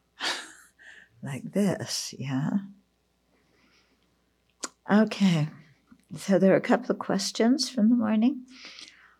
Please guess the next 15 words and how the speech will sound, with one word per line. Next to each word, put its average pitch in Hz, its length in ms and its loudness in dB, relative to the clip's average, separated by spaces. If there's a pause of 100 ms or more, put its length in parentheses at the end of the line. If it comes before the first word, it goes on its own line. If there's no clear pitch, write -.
(240)
Are 196 120 8
permanent 262 720 8
phenomena 175 1000 2 (100)
dukkha? 156 480 0 (680)
No. 147 600 0 (1700)
Okay, 151 540 -6 (120)
I 147 120 -6
wouldn't 175 420 0
think 160 300 -4
so. - 460 -8 (840)
Um, 160 800 -2 (1600)
for 185 180 6
example, 175 840 4 (300)
our 165 120 6
mental 185 640 4